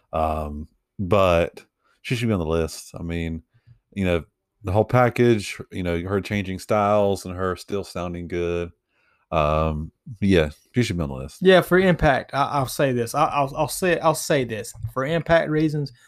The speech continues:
Speaker 2: Taylor Swift, definitely on the list. Um, as you say, a, a whole package, um, she's on the list. Uh, I like this one, one oh one,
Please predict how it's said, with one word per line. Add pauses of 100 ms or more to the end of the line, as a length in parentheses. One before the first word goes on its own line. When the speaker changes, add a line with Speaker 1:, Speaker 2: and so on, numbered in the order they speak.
(160)
Speaker 2:
Taylor
Swift, (380)
definitely
on
the
list.
Um,
as
you
say, (100)
a, (220)
a
whole
package,
um,
she's
on
the
list. (840)
Uh,
I
like
this
one,
one
oh
one,